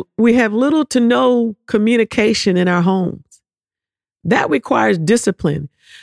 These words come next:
because how many know when you <laughs> in a family unit, you have a brother, your sister, your husband or wife, you know, it doesn't matter what type of relationship, when you have people in a situation,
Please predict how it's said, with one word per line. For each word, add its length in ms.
because 280
how 160
many 180
know 200
when 260
you 240
<laughs> 300
in 100
a 80
family 420
unit, 460
you 100
have 180
a 80
brother, 300
your 160
sister, 380
your 160
husband 360
or 60
wife, 400
you 140
know, 340
it 80
doesn't 320
matter 200
what 140
type 220
of 80
relationship, 600
when 200
you 120
have 340
people 560
in 220
a 80
situation, 800